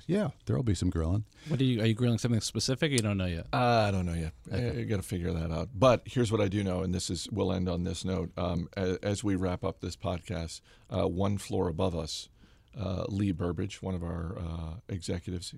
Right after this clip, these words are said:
Speaker 3: heads up the, the people group, the people team here at Fool headquarters.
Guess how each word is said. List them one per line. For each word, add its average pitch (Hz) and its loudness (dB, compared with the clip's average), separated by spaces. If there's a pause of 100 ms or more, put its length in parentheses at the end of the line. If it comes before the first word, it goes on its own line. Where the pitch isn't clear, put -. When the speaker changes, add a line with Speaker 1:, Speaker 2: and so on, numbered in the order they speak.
(100)
Speaker 3:
heads 101 -4
up 90 -6
the, 90 -6
the 98 -6
people 101 -4
group, 90 -4 (160)
the - -6
people 98 -2
team 90 0
here 87 -2
at 85 -6
Fool 87 -4
headquarters. 90 -4